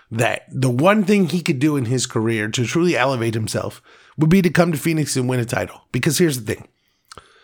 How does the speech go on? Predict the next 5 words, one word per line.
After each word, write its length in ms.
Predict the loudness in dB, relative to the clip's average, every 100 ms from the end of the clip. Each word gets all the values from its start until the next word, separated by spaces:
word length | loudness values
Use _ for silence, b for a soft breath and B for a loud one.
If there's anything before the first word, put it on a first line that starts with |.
| B 2
K 220 | 2 4
D's 240 | 4 2
titles 640 | 2 0 0 -4 -6 -8 -14 b b b b b _
are 220 | 4 4 2
not 460 | 0 0 0 -4